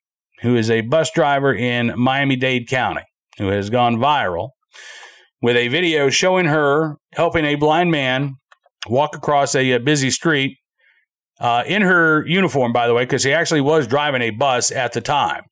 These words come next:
But, uh, she said it was a typical Thursday. She noticed a new passenger needed some assistance. She said she noticed the man was blind. And when she asked the guy if she could help him, she says he initially resisted, but she said, "Listen, it's not gonna be a problem."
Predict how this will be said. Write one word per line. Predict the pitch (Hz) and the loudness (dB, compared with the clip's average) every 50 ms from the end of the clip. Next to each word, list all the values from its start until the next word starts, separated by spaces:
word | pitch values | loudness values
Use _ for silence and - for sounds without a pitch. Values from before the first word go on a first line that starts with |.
| _ _ _ _ _ _ _ _ _ _ _ _ _ _ _ _ _ _ _ _ _ _ _ _ _ _ _ _ _ _ | _ _ _ _ _ _ _ _ _ _ _ _ _ _ _ _ _ _ _ _ _ _ _ _ _ _ _ _ _ _
But, | 135 131 123 120 120 - 143 | -2 0 0 -2 -4 -2 0
uh, | 147 131 123 120 117 113 113 | 0 2 2 2 2 0 0
she | 127 139 | -2 -2
said | - 160 151 | -2 0 0
it | 151 | 2
was | 139 127 | 0 0
a | 131 123 | 0 -2
typical | - 185 202 185 175 151 | -2 -2 0 0 0 0
Thursday. | - 170 165 160 151 113 107 113 95 90 95 117 127 131 | 2 2 2 2 2 0 0 0 0 0 -2 -4 -6 -6
She | - 127 | -2 0
noticed | 120 123 127 123 117 | 0 2 2 0 0
a | 127 123 | 0 0
new | 131 160 | 0 0
passenger | 160 156 143 131 127 - 135 135 143 127 | 0 0 0 0 0 -2 -2 -2 -2 0
needed | 117 123 139 139 | 0 -2 -2 -2
some | - 151 139 127 | -2 -2 -2 -2
assistance. | 107 - 117 98 - - 131 120 - | 0 0 0 -2 -2 -4 -6 -8 -8
She | - | -6
said | - - 113 104 | -6 -4 -4 -4
she | 104 107 | -2 -2
noticed | 120 120 123 113 | 0 0 0 0
the | 117 113 | -2 -2
man | 113 113 120 | -2 0 0
was | 127 117 | -2 -2
blind. | 107 110 98 82 82 85 107 135 _ _ _ - - - - - - - - - - _ _ | -2 -2 -2 -2 -2 -4 -6 -10 _ _ _ -20 -20 -20 -20 -20 -20 -20 -20 -20 -20 _ _
And | - 156 | -2 -2
when | 156 | -2
she | - - 160 | 0 -2 0
asked | 190 226 247 180 - 185 | 0 0 -2 -2 -2 0
the | 190 180 170 160 160 123 | 2 2 4 2 2 0
guy | 143 170 156 151 | 0 -2 0 0
if | 151 143 | 0 0
she | - 147 | 0 0
could | 143 123 | 0 0
help | 185 240 254 190 | 2 2 2 2
him, | 180 165 147 | 0 0 0
she | - 147 | 0 0
says | 139 165 165 143 139 | 0 0 0 0 0
he | 147 | 0
initially | 147 165 175 - 170 151 131 | 0 0 0 0 0 0 0
resisted, | 123 117 123 170 196 160 - - 92 87 95 120 117 | 0 0 2 2 2 2 2 0 0 -2 -2 -4 -2
but | 117 123 123 98 - | -2 -2 -2 -2 -4
she | - 139 | -4 -4
said, | - - 156 160 | -2 -2 0 0
"Listen, | 185 - 151 147 | 0 -2 -2 -4
it's | - | -4
not | - - 196 | -4 -4 -4
gonna | 202 190 | -4 -4
be | 185 | -4
a | 160 | -4
problem." | - - 131 127 139 170 170 175 185 | -2 0 0 2 2 0 -2 -6 -12